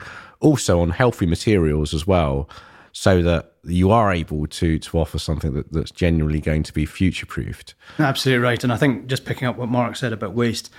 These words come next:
Speaker 2: I heard a statistic recently that thirty percent of every construction project goes into landfill.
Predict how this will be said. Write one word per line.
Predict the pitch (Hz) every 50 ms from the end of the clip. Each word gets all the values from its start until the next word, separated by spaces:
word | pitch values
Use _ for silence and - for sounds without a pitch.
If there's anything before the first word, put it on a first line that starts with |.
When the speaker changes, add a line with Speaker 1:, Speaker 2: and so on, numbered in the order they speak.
| - - - - - - -
Speaker 2:
I | 127 117
heard | 127 127 113
a | -
statistic | - - 120 - - 127 - - - 110 - -
recently | 127 117 - - 110 - 107 107
that | 101 90 -
thirty | - 127 101 - -
percent | - - 113 - - 117 113 104 95
of | 104 101
every | 113 107 101 110 101
construction | - 120 - - 123 110 - - 117 101
project | - 113 101 95 98 92 92
goes | 110 104 101
into | 107 98 - 104
landfill. | 101 104 107 110 107 - - 117 107 95